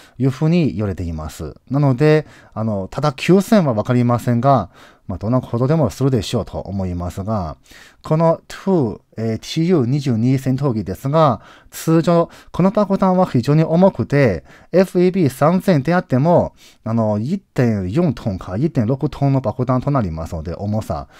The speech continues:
なので、ふ-、まあ、ふ-、二つとか四つとか積みますので、これが普通の戦闘機でしたら積めないらしいんですね。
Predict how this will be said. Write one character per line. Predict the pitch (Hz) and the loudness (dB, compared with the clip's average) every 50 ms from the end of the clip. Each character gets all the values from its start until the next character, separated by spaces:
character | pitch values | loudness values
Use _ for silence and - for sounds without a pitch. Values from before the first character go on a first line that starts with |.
| - - - _ _ | -20 -20 -20 _ _
な | - 147 165 | -2 0 2
の | 165 139 113 | 2 2 2
で、 | 110 143 139 131 104 90 87 107 | 2 2 2 2 0 -2 -6 -10
ふ-、 | - - - - - - 139 | -16 -20 -20 -20 -12 -6 -2
ま | 123 117 110 | -2 -2 -2
あ、 | 98 | -4
ふ-、 | - - - - - - 143 123 | -8 -16 -20 -18 -10 -6 -6 -6
二 | 110 - - - 147 165 160 | -6 -8 -6 -2 0 0 0
つ | - - - 113 | -2 -6 -10 -6
と | - 120 | -4 -4
か | 110 131 - | -2 -2 0
四 | 110 131 156 165 | 2 2 2 0
つ | - - - - | 0 -6 -16 -10
と | - 117 | -8 -8
か | - 107 95 | -6 -6 -8
積 | 90 - - 117 | -10 -6 -2 -2
み | 117 120 | 0 2
ま | 131 131 139 | 2 0 0
す | 131 127 | 0 -4
の | 104 87 | -4 -4
で、 | 85 110 104 92 80 71 - - - - - - - _ - - | -4 -4 -4 -4 -4 -6 -10 -16 -20 -20 -20 -20 -20 _ -20 -6
こ | - 165 160 | -2 2 2
れ | 170 170 | 2 4
が | 160 165 160 | 2 2 0
普 | - - - 135 | -2 -4 -8 -10
通 | 123 - - - 151 | -10 -8 -4 -2 -2
の | 160 160 | 0 -2
戦 | 139 - 143 143 143 | 0 0 -2 -2 -2
闘 | - 151 127 | -2 -4 -4
機 | 113 | -2
で | 92 107 | -4 -4
し | - - | -6 -6
た | 101 | -4
ら | 104 90 85 | -4 -4 -4
積 | - - - 139 | -8 -6 -2 0
め | 160 190 | 2 2
な | 190 151 101 | 2 0 -2
い | 80 | -2
ら | 87 95 | -6 -8
し | 98 - - | -8 -8 -10
い | 87 | -10
ん | |
で | 71 65 | -10 -12
す | 67 - | -12 -12
ね。 | 80 82 87 87 | -10 -10 -10 -10